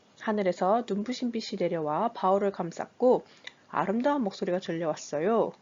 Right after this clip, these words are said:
바로 예수님이셨죠. "바울아, 걱정하지 마라. 내가 너와 함께 있다. 일어나서 서라. 너에게 나타난 이유는 너를 나의 증인으로 세우기 위해서다.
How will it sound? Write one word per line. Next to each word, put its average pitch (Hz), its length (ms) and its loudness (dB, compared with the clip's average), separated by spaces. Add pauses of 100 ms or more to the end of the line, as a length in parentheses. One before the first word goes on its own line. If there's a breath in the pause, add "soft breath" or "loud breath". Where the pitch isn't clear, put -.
(400 loud breath)
바로 151 300 0
예수님이셨죠. 165 1120 -2 (640)
"바울아, 202 480 6
걱정하지 190 540 -4
마라. 156 460 2 (360 loud breath)
내가 165 220 2
너와 185 280 2
함께 220 320 -2
있다. 147 460 0 (420)
일어나서 202 400 4
서라. 175 560 0 (1600 soft breath)
너에게 170 360 6
나타난 208 400 2
이유는 208 500 2 (380 loud breath)
너를 180 320 4
나의 170 260 4
증인으로 220 500 2
세우기 202 460 0
위해서다. 170 600 2